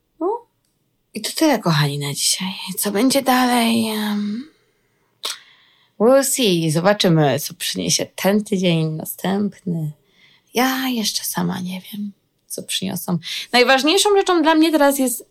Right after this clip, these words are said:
e-book. W sensie, eh, obiecałam, że go zrobię i on się rozciąga w czasie, ale z drugiej strony też się pojawiają nowe informacje i tak dalej. Ciągle się dokształcam i tak,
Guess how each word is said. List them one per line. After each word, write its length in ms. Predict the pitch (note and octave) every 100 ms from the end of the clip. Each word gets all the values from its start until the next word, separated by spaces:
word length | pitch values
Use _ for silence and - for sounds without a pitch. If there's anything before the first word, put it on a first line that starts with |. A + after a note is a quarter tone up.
| -
e-book. 500 | G#3 E3+ D#3 - - _ _ _
W 60 | -
sensie, 340 | A#3+ A#3+ C4+
eh, 960 | A#3+ A#3 A3+ A3+ A3 A3 - _ - G3 - - _ _ _ - - -
obiecałam, 500 | G#3+ B3 C#4+ D4 C#4
że 100 | A#3+
go 140 | F#3+
zrobię 720 | D#3 F#3 G#3+ A3+ A3+ A3+ A#3 - - - -
i 120 | G3+
on 140 | A3
się 120 | A3 G#3+
rozciąga 560 | G3+ - G3+ G3 F3+
w 100 | E3
czasie, 600 | - G3+ G#3 - A3 A3 G#3+ - -
ale 200 | G3+ G#3+
z 80 | G#3+
drugiej 240 | A#3+ A#3+
strony 380 | A3+ - G#3+ G#3
też 140 | G3+ F3
się 160 | -
pojawiają 420 | F3+ F3 E3 D3+
nowe 260 | D#3 D3+ D3+
informacje 880 | E3 E3+ F#3 G3 G3+ G3 - F#3+ F#3+ - - -
i 80 | F#3+
tak 160 | F3+ F3+
dalej. 380 | F3+ F3+ F3+ F#3
Ciągle 380 | F3+ E3+ E3+
się 400 | E3+ - D#3 D3+ D3+ - - -
dokształcam 1120 | F3+ F3+ - G3+ G3 F#3+ F#3+ F3+ F3+ F3 E3+
i 80 | F#3
tak, 220 | E3+ -